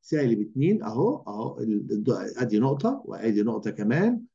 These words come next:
نقطتين يا جماعة الدالة فيهم بتساوي سالب اتنين،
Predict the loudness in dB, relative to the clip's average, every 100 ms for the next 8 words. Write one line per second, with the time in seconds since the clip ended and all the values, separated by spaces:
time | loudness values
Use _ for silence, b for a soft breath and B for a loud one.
0 | _ -2 0 2 0 2 4 4 2 -2
1 | -2 -2 -4 -4 0 0 0 0 -2 -2
2 | -2 0 0 0 0 -2 2 4 4 0